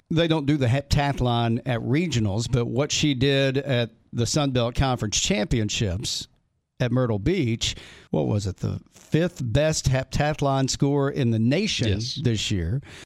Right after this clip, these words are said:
Speaker 1: Cameron going to nationals as well. She's the other former guest of this podcast, and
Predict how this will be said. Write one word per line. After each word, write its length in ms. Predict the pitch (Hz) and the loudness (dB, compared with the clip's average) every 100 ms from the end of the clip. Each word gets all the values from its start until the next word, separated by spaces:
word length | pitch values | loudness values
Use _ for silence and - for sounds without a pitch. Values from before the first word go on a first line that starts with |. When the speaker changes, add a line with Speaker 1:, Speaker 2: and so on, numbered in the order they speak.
| - - | -20 -2
Speaker 1:
Cameron 720 | 139 135 135 127 123 120 123 _ - | 0 2 0 0 0 0 -6 _ -6
going 300 | 107 139 135 | 0 2 2
to 100 | 120 | 2
nationals 560 | 117 120 113 120 110 98 | 2 2 0 0 0 0
as 160 | 98 101 | -2 -2
well. 300 | 92 80 123 | -2 -2 -2
She's 300 | - 127 107 | -2 -2 0
the 140 | 110 | 0
other 180 | 113 101 | 0 -2
former 340 | - 127 107 | -2 -2 -2
guest 320 | 95 107 101 - | 0 -2 -2 -2
of 60 | |
this 160 | 98 92 | -2 -2
podcast, 680 | 113 104 92 107 92 113 - | -2 -2 -2 -2 -2 -2 -4
and 160 | 95 | -4